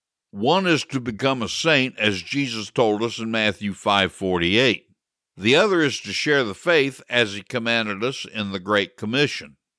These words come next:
Regarding the first responsibility, if you don't want to become a saint, why in the world are you a Catholic?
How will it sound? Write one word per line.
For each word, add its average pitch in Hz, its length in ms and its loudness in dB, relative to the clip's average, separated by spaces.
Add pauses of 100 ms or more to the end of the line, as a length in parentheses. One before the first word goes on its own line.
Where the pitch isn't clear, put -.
(640)
Regarding 180 500 0
the 147 120 -6
first 180 400 0
responsibility, 98 1200 -4
if 117 220 -4
you 160 160 -8
don't 175 380 0
want 180 240 2
to 143 80 -2
become 143 340 -6
a 113 60 -6
saint, 135 440 -2
why 190 320 2
in 180 100 -4
the 151 60 2
world 156 380 2
are 131 40 -6
you 131 160 0
a 95 60 0
Catholic? 120 580 -2